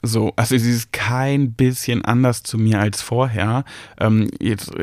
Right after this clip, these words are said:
sie sieht meine Tattoos jetzt andauernd und das ist für sie völlig okay. Sie selbst mag es nicht, aber sie lässt halt andere machen, so. Und irgendwie habe ich mir da immer selber den Stress einfach so doll gemacht, weil ich immer Angst hatte, dass das negativ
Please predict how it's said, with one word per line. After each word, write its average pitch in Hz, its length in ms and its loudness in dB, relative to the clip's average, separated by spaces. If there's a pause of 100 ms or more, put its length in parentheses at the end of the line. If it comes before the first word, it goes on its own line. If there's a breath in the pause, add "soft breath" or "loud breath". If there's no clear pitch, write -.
(160)
sie 110 160 2
sieht 120 240 0
meine 113 220 6
Tattoos 123 340 0
jetzt 107 160 0
andauernd 117 560 4
und 113 100 -2
das 113 140 -2
ist 117 80 -4
für - 200 -4
sie 110 140 0
völlig 107 360 0
okay. 113 360 -2 (200 soft breath)
Sie 110 140 -2
selbst 104 420 -2
mag 104 260 -2
es 120 100 -4
nicht, 170 300 2 (320 loud breath)
aber 113 460 0 (480)
sie 120 180 -2
lässt 117 240 2
halt 127 140 -4
andere 120 260 2
machen, 143 360 2
so. 98 260 -6 (340 loud breath)
Und - 140 -2
irgendwie 123 220 2
habe 120 100 0
ich 117 80 0
mir 117 100 4
da 110 80 2
immer 113 180 2
selber 107 360 -2
den - 160 -8
Stress - 360 -6
einfach 107 240 -6
so 113 120 -6
doll 107 200 -4
gemacht, 110 300 -2
weil 110 80 0
ich 110 80 -6
immer 110 180 2
Angst 117 220 -2
hatte, 113 220 -2
dass 107 260 -6
das 113 220 -6
negativ 110 640 -2